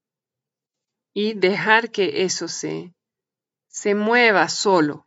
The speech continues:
¿no? Que requiere unos minutos. Al inicio, para mayor confianza o seguridad, puedes hacer esto pidiendo a alguien que te acompañe. O, como yo sugerí al inicio,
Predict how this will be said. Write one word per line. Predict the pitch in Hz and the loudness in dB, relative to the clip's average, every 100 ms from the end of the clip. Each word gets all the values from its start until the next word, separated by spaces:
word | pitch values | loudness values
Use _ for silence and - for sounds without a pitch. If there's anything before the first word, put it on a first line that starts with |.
| _ | _
¿no? | 175 214 254 | -12 -12 -8
Que | 190 180 | -4 0
requiere | 202 202 220 220 214 | 0 -2 -2 0 2
unos | 202 180 - | 0 -2 -6
minutos. | 180 175 156 123 - - - _ _ _ _ _ _ _ _ _ _ _ _ _ - | -6 -4 -6 -8 -12 -18 -20 _ _ _ _ _ _ _ _ _ _ _ _ _ -4
Al | 180 196 | 0 0
inicio, | 208 226 262 254 294 330 440 - _ _ _ _ _ _ _ - | 0 -2 -4 -2 0 2 2 -2 _ _ _ _ _ _ _ -14
para | 160 156 151 | -6 -4 -4
mayor | 151 156 151 160 160 | -6 -10 -10 -10 -8
confianza | 208 233 226 233 220 214 214 202 | -6 -6 -4 0 2 2 0 -2
o | 190 | -2
seguridad, | 202 180 185 196 202 262 294 _ _ _ _ | -4 -2 -2 -2 0 -2 -2 _ _ _ _
puedes | - 165 170 175 175 | -6 -4 -2 -4 -6
hacer | 156 175 165 | -10 -10 -8
esto | 160 160 - 185 214 _ _ _ _ _ - | -8 -8 -6 -6 -8 _ _ _ _ _ -12
pidiendo | 185 170 175 175 175 | -10 -4 -4 -2 0
a | 160 | 0
alguien | 156 160 170 | 0 -4 -8
que | 170 | -10
te | 165 170 | -10 -10
acompañe. | 165 220 240 294 302 294 - _ _ _ _ _ _ _ _ - | -8 -8 -6 -2 0 0 -4 _ _ _ _ _ _ _ _ -8
O, | - 214 262 | 2 2 2
como | - 175 160 160 | -4 -6 -4 -4
yo | 170 170 170 | -4 -4 -4
sugerí | - - 165 190 180 185 | -8 -14 -10 -6 -2 0
al | 190 196 | 2 0
inicio, | 214 220 208 - 233 | -2 -6 -8 -4 -6